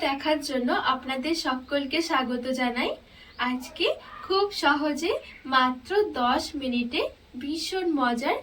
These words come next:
খোলজা পিঠে তৈরি করে দেখাবো। এই পিঠে বানানো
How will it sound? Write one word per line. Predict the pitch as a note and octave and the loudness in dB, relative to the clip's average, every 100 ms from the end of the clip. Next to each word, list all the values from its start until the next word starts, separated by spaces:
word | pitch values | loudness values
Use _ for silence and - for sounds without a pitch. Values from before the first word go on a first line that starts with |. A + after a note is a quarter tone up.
| - - - | -8 -20 -14
খোলজা | - C#4 C4 C#4 C#4 | -2 2 2 2 -2
পিঠে | C4+ C4+ C#4+ | -4 -6 -4
তৈরি | C4+ C4 C#4 | -2 -4 -4
করে | C#4+ C#4+ C#4+ | -4 0 2
দেখাবো। | D4 D4 D4 C#4+ G4+ - - - - B3+ | 0 0 -2 0 -2 -2 -10 -20 -10 -4
এই | D#4+ D#4 | -4 -2
পিঠে | C#4 F4+ G4+ | -2 -2 0
বানানো | C4+ A#3 A#3 | 0 0 -2